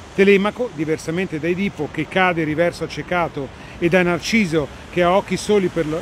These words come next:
solo per la sua immagine, guarda il mare. Telemaco, diversamente da Edipo, non vive il padre come un ostacolo, come il luogo di una legge ostile alla pulsione.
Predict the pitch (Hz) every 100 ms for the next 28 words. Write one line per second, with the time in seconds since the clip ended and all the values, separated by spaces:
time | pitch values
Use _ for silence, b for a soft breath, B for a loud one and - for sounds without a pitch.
0 | 160 - 226 185 156 151 147 240 247 214
1 | 185 208 240 - - - 180 214 202 196
2 | 226 254 190 196 214 - 190 202 185 135
3 | 123 127 127 - - - - - - 208
4 | 240 277 277 233 185 208 214 - 208 240
5 | 240 220 196 196 202 180 254 285 277 277
6 | - - - - 214 233 302 247 - 214
7 | 190 202 - 202 202 196 - - 175 156
8 | - 151 143 180 180 180 196 190 185 185
9 | 185 196 139 190 175 - - - 208 185
10 | - - 240 254 233 226 175 175 170 185
11 | 190 - 196 165 147